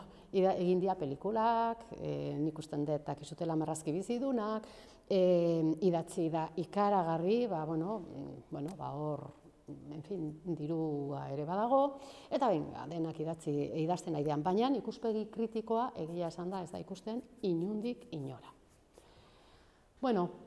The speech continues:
Elkano jaio zan, eh, Getarian, mila lareun da, eh, hirurogeita zazpigarren urtean, horrelako zerbait, eh? Eta, eh, bere aita zan Domingo Sebastian, ama Catalina Portu, eta beratzak ziren.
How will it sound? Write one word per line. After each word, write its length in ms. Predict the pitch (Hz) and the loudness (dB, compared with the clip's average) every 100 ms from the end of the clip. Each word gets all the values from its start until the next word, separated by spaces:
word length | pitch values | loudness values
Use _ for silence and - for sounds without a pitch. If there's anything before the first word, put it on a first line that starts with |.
| - - | -6 2
Elkano 480 | 220 220 226 262 269 | 4 4 4 4 4
jaio 220 | 233 226 | 4 4
zan, 320 | 220 220 214 208 - - - | 4 2 2 2 -4 -12 2
eh, 160 | 180 | 4
Getarian, 540 | 180 180 240 294 311 233 | 4 4 4 6 4 2
mila 500 | 180 175 165 156 160 - | 2 2 0 -2 -8 -4
lareun 340 | 185 170 185 180 | 2 4 4 2
da, 180 | 165 165 - - 190 | -2 -4 -10 -16 -6
eh, 340 | 170 160 160 | -4 -2 -4
hirurogeita 420 | 165 196 196 196 | -4 -4 -4 -6
zazpigarren 1080 | 151 165 - - 165 147 143 143 143 147 127 | -6 -6 -8 -14 -10 -8 -6 -8 -10 -10 -10
urtean, 300 | 127 - 139 - | -12 -12 -14 -14
horrelako 360 | 135 127 - | -16 -16 -18
zerbait, 360 | - 127 120 - | -18 -16 -16 -10
eh? 100 | 220 - - - - - - | -10 -10 -20 -20 -20 -20 -8
Eta, 420 | 233 240 277 277 - - | -4 0 0 0 -6 -2
eh, 360 | 202 190 190 180 | 0 2 2 2
bere 240 | 190 208 | 2 2
aita 260 | 196 196 202 | 0 0 -4
zan 180 | 208 196 | -4 -2
Domingo 260 | 180 202 | -2 -2
Sebastian, 480 | 196 185 180 - 202 | -4 -6 -6 -6 -6
ama 280 | 175 175 180 - - - | -4 -4 -6 -12 -18 -8
Catalina 420 | 170 180 226 247 | -4 0 0 0
Portu, 280 | 277 294 - | -2 -4 -6
eta 180 | 277 302 | -2 2
beratzak 420 | 294 254 185 151 | 2 0 -4 -6
ziren. 320 | 156 180 170 | -4 -4 -4